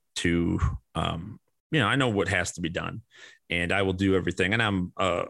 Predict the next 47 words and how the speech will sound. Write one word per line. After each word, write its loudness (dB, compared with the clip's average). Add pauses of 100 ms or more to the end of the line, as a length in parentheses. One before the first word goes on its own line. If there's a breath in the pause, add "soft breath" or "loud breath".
a -2
monster 0
fighter 0
as -2
well, 0
and -10
don't 0
take 0
anything -2
laying -4
down. 0
I'm -2
gonna 0
do 2
the 2
right -2
things, -2 (640 loud breath)
uh, 0
the -2
right 0
ways. 2
And, 2
um, 4 (260)
you 0
know, 2
that's -2
it. 2
And -2
I 2
don't 0
know 4
if -4
this -2
is -4
a 0
bad, 0
you -2
know, -6 (380)
tragic, -4
bad 0
thing -2
that's -4
about -4
in -4
front -2
of -2
me. 0